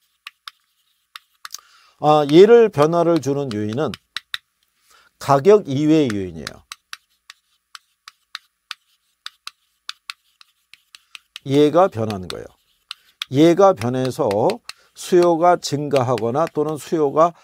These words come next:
감소하는 형태로 나타나는 거죠. 그렇죠? 예. 그래서 여기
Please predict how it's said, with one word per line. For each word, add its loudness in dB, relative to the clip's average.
감소하는 -4
형태로 -8
나타나는 -10
거죠. -18
그렇죠? -8
예. -6
그래서 4
여기 0